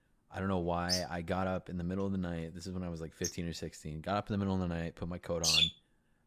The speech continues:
I go out the back door of, the, of this big old cabin we were staying at. I walk down the snow-covered hill, and I get to a big old frozen lake. And I sit down.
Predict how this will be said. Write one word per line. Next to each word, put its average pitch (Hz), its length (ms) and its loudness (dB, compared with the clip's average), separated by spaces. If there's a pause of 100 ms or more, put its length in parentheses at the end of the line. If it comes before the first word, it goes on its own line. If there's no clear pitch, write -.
(140)
I 80 360 -4 (500)
go 110 160 6
out 107 140 4
the - 60 -4
back 98 300 0
door 117 180 6
of, 120 100 6
the, 107 100 0 (100)
of 101 140 -2
this 98 140 -2 (140)
big 101 160 2
old 107 200 0
cabin 92 400 0
we 87 60 0
were 85 120 -2
staying 80 380 -4
at. 76 340 -6 (560)
I 82 40 -6
walk 90 380 2
down 98 300 2
the 92 80 6
snow-covered 98 600 4
hill, 92 400 0
and 85 80 -6
I 82 80 -2
get 85 200 -6
to 85 200 -6
a 76 100 -6 (260)
big 95 160 2
old 95 240 2
frozen 95 600 -2
lake. 90 480 -4 (760)
And 82 140 -4
I 76 400 -4
sit - 340 -2
down. 120 520 4